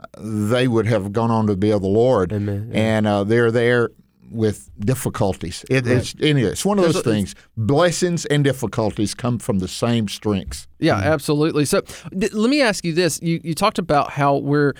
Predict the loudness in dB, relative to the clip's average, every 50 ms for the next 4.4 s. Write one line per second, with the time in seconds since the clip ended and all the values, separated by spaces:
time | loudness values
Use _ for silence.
0 | -8 -20 _ _ -2 0 2 2 0 0 0 0 2 2 2 2 2 2 2 2
1 | 2 0 -2 -2 0 0 2 2 2 2 2 4 2 2 2 0 -4 -10 _ _
2 | _ _ _ _ -4 -2 0 0 2 2 2 2 2 2 0 0 0 0 0 0
3 | 0 0 -2 -4 -4 -2 0 2 2 2 2 2 0 0 0 0 0 2 0 0
4 | 0 -2 -2 -2 -4 -8 -14